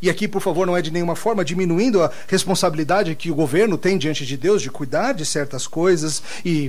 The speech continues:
a gente poderia passar horas discutindo até que ponto vai essa responsabilidade de cuidar, quando começa um assistencialismo danoso. Meu objetivo não é discutir os limites da atuação do Estado. O simples fato que eu quero trazer é que o Senhor sabe bem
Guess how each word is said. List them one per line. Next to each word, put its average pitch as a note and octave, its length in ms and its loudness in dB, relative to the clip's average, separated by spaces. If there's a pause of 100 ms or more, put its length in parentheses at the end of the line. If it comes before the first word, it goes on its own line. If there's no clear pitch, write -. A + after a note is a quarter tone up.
a D#3 40 2
gente C#3+ 240 -2
poderia D#3+ 280 0
passar - 360 0
horas G3 420 8
discutindo E3 680 0 (160)
até E3 240 2
que F3+ 140 0
ponto F3+ 300 0
vai F3 240 4
essa F3 160 0
responsabilidade D#3 840 0
de C3+ 140 -4
cuidar, E3 600 0 (220)
quando G3 240 4
começa E3+ 420 0
um D3 60 0
assistencialismo D3 760 -2
danoso. D3+ 540 0 (240)
Meu A3 240 8
objetivo F#3+ 420 2
não F#3+ 140 4
é F#3+ 60 6
discutir F#3 360 -2
os E3 100 -2
limites F3+ 500 0
da E3 80 2
atuação F3 360 0
do F3+ 60 2
Estado. A#2+ 540 0 (500)
O F3 80 0
simples F4 460 4
fato G3+ 280 4
que - 60 2
eu F3+ 80 4
quero B3+ 220 2
trazer F3+ 400 2
é F3+ 60 2
que F#3+ 100 -2
o - 20 0
Senhor A#3+ 320 4
sabe A#3 340 0
bem F#3+ 520 0